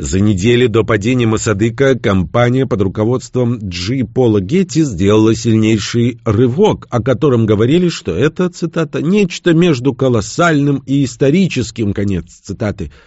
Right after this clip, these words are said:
в нейтральной зоне между Саудовской Аравией и Кувейтом. По сравнению с этим, вовлечённость в ядовитую политику Тегерана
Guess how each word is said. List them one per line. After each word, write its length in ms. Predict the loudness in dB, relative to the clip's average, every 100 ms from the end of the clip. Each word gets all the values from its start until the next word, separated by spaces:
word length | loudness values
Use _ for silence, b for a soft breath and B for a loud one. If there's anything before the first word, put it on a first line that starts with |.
| b b
в 100 | 0
нейтральной 540 | 0 2 0 0 -2
зоне 300 | 0 0 2
между 340 | 2 0 -2 -2
Саудовской 640 | -2 -2 -6 -10 -14 -10
Аравией 460 | -4 0 2 2 -2
и 180 | -6 -6
Кувейтом. 540 | -6 -8 -10 -16 -20 _ _ -6
По 100 | -2
сравнению 500 | 2 2 4 4 4
с 100 | 2
этим, 300 | 2 2 2
вовлечённость 720 | 2 0 2 2 4 2 -2
в 40 | -2
ядовитую 600 | 0 2 0 2 0 2
политику 460 | 0 0 -2 -8
Тегерана 640 | -6 -2 0 2 2 -2